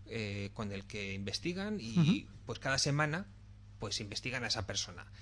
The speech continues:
Speaker 1: Y esa máquina, pues, es un-, es una,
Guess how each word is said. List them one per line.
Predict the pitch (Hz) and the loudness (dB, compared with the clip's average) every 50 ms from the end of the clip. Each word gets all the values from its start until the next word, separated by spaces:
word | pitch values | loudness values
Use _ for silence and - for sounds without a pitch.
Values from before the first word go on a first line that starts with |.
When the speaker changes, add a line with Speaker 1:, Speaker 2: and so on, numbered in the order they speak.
| - - - - - - - | -12 -12 -12 -12 -12 -8 -2
Speaker 1:
Y | 139 139 131 131 131 127 123 120 120 120 113 - - | 0 2 4 4 4 4 4 4 4 4 2 2 2
esa | 135 - - 147 | 2 2 2 4
máquina, | 147 156 151 - - 156 156 170 180 - | 4 2 2 2 2 0 2 2 0 0
pues, | 135 117 120 | -2 -2 -2
es | 110 - 123 | -2 -2 -2
un-, | 123 117 | -4 -4
es | 107 - | -4 -4
una, | 120 110 113 | -4 -4 -4